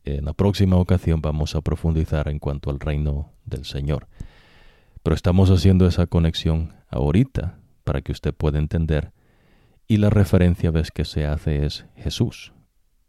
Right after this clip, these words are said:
¿No? Antes que Jesús viniese, es el Señor, establece su pueblo.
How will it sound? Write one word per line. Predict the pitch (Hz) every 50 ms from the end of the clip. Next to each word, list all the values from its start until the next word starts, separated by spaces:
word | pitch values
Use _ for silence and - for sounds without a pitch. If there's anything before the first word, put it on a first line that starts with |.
| _ _ _ _
¿No? | 57 60 - -
Antes | - 80 80 80 - 82 76 -
que | - 76
Jesús | 76 76 71 - 80 73 76 76
viniese, | 80 80 82 87 85 80 - - 85 82 - - _
es | - - - -
el | 78 73 71
Señor, | - 78 78 80 85 87 87 90 - - _ _ _ _ _ _ _ _ _ _ _
establece | - 78 - - 76 73 78 76 76 - - 78 69
su | - 85 80
pueblo. | - - 190 175 - 78 80 113